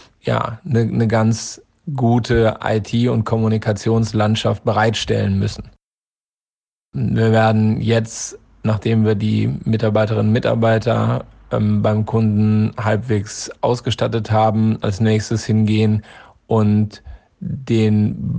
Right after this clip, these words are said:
Bewohnerinnen, Bewohnern und Patientinnen und Patienten unserer Kunden ermöglichen, ähm, mit ihren Angehörigen in Kontakt zu kommen. Das ist natürlich auch gerade ein Riesenproblem, ähm, dass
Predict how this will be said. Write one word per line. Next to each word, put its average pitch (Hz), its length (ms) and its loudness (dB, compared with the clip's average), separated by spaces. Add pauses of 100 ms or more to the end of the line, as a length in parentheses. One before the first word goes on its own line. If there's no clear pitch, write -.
Bewohnerinnen, 110 680 2
Bewohnern 113 520 2
und 107 120 2
Patientinnen 113 680 0
und 107 60 0
Patienten 120 440 0
unserer 110 300 0
Kunden 107 540 0 (440)
ermöglichen, 110 920 2 (600)
ähm, 107 460 0
mit 107 140 0
ihren 117 240 2
Angehörigen 135 480 2
in 113 120 0
Kontakt 107 380 0
zu 113 80 -2
kommen. 117 260 -2
Das 110 120 0
ist - 40 -4
natürlich 117 300 0
auch 117 220 0
gerade 113 240 2
ein 113 60 2
Riesenproblem, 110 840 0 (460)
ähm, 104 460 0
dass - 400 -4